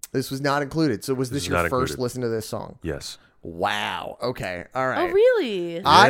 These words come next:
Speaker 2: Yeah.
Speaker 1: I wish I could hear this song for the first time again because this is, like, um, it w-, the one thing I wanted to bring up, because I didn't research it 'cause I'm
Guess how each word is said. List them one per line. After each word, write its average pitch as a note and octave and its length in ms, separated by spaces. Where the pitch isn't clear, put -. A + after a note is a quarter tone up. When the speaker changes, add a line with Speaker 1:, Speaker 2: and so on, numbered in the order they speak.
Speaker 2:
Yeah. B2 200
Speaker 1:
I G#3 220
wish B2+ 640
I G#2 100
could G2 140
hear A2 160
this G2+ 160
song - 260
for - 80
the - 80
first - 280
time - 200
again D#2 280
because B2+ 260
this E3+ 380
is, C#3+ 280
like, A#2+ 480
um, A2+ 500
it F3 100
w-, F3 200
the E3 200
one E3+ 220
thing D#3 140
I - 20
wanted C3 180
to A#2+ 60
bring B2+ 200
up, C3 120
because A2+ 180
I B2+ 120
didn't A2 320
research G#2+ 400
it A2 120
'cause G#2+ 120
I'm G2+ 260